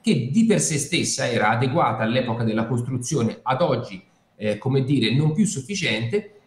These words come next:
e quindi, come dire, l'area che era immediatamente a monte è stata ridisegnata, rimodellata, in parte ovviamente anche scavata, in maniera tale da poter accogliere il quantitativo di acqua che mette in sicurezza i territori a valle.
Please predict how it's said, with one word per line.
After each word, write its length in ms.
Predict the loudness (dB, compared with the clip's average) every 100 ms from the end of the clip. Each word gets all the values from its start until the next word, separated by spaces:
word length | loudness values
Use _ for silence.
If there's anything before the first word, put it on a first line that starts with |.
| _
e 120 | -10
quindi, 280 | -2 0 0
come 200 | 0 0
dire, 200 | 0 2
l'area 420 | 2 2 2 -2
che 120 | 0
era 120 | 0 2
immediatamente 720 | 0 0 0 0 0 0 2
a 40 |
monte 360 | 2 2 -2 -2
è 60 |
stata 720 | -4 0 0 0 -2 -4 -6 -6
ridisegnata, 880 | -2 0 0 -2 0 0 0 -2 -2
rimodellata, 960 | 0 0 0 0 0 0 -6 -14 -20 _
in 180 | -4 0
parte 300 | 0 0 -2
ovviamente 460 | 0 0 0 -2
anche 240 | -2 -2 -2
scavata, 760 | -2 0 0 -2 -4 -6 -8 -16 _
in 120 | 0
maniera 320 | 2 2 0
tale 260 | 0 0 0
da 140 | -2
poter 320 | -2 -2 0 0
accogliere 500 | -2 0 0 0 -4
il 80 |
quantitativo 560 | -4 -4 -4 -4 -2 -2
di 120 | 0
acqua 300 | 0 0 -2
che 120 | -2
mette 240 | 0 -2 -2
in 80 | -2
sicurezza 520 | -2 -2 -4 -4 -6
i 60 |
territori 420 | -6 -6 -6 -8 -12
a 80 | -14
valle. 160 | -20